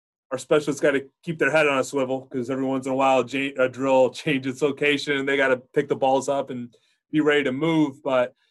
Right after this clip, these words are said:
you know, having that level of organization of actually, first of all,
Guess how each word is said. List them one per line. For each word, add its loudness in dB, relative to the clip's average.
you -4
know, 0
having 2
that -2
level -2
of -6
organization -6
of -6
actually, -6
first -6
of -10
all, -2